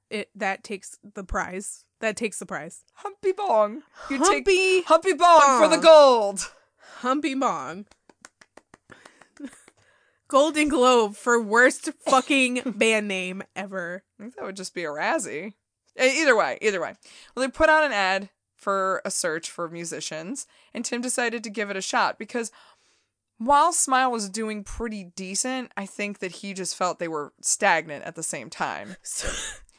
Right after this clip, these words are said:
Speaker 1: So,
Speaker 2: So,
Speaker 1: so you leave
Speaker 2: clearly,
Speaker 1: Smile to go to Humpy
Speaker 2: Humpy
Speaker 1: Bong?
Speaker 2: Bong. Well, I imagine Bee Gees drummer must have been tantalizing?
Speaker 1: I guess. Like, yeah, Bee Gees drummer, can't go wrong.
Speaker 2: Humpy Bong.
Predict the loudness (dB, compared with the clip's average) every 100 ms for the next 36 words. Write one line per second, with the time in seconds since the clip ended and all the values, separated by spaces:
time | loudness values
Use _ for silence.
0 | _ 2 6 10 10 8 8 6 8 8
1 | 8 8 8 8 10 10 10 8 8 4
2 | 2 6 8 8 8 6 4 4 4 6
3 | 8 10 10 6 4 -4 -12 -8 4 6
4 | 6 4 0 -2 -6 -8 -10 -8 -6 -6
5 | -6 -4 -2 0 0 -2 -4 -4 -6 -8
6 | -10 -10 -12 -10 -8 -6 -6 -8 0 2
7 | 2 0 -2 0 0 -2 -6 -10 -6 -4
8 | -6 -4 0 0 0 -2 -2 -2 0 0
9 | 0 -4 -6 -4 -4 -2 0 4 6 4
10 | 2 -6 _ _ _ _ _ _ 0 2
11 | 2 0 2 2 0